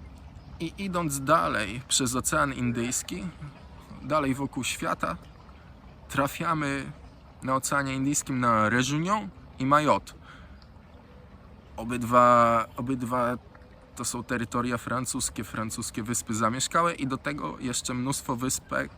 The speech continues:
wysp niezamieszkanych, czyli w-, wokół Madagaskaru pięć wysp bezludnych,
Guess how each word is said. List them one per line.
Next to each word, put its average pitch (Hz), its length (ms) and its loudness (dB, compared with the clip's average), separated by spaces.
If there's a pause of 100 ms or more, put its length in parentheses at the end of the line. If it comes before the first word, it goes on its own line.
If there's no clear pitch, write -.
wysp 135 380 -4
niezamieszkanych, 147 1120 2
czyli 120 300 2
w-, 113 540 -2
wokół 123 420 0
Madagaskaru 127 880 2
pięć 139 340 -4
wysp 117 220 -2
bezludnych, 117 840 -2